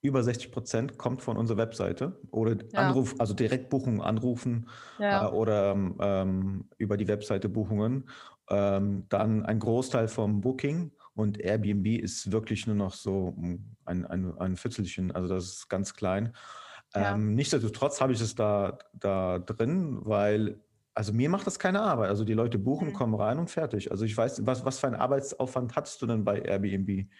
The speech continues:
Speaker 2: Ja, dass jetzt während Corona, dass die Leute mir halt, äh, vor einer Buchung schreiben, zu welchem Zweck sie, äh, in Gelsenkirchen oder,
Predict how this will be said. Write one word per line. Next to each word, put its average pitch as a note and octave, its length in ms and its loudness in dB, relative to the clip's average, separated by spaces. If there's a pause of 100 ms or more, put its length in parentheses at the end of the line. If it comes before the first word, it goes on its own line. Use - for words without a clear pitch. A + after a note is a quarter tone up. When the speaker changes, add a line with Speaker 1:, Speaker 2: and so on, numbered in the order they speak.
(480)
Speaker 2:
Ja, G#3+ 100 6
dass F#3+ 200 0
jetzt A3 300 2
während G#3+ 280 4
Corona, G#3 520 2
dass F#3+ 200 0
die - 80 -6
Leute F#3+ 380 0
mir F#3+ 360 0
halt, E3+ 320 2
äh, F3 140 -8
vor F#3 240 2
einer F#3 220 2
Buchung F#3 360 -6
schreiben, F3 520 0 (200)
zu - 160 -4
welchem F#3+ 280 -2
Zweck - 320 -2
sie, E3 380 -8 (100)
äh, C3+ 340 0
in D#3+ 400 -8 (100)
Gelsenkirchen D#3 640 -2
oder, D3+ 320 2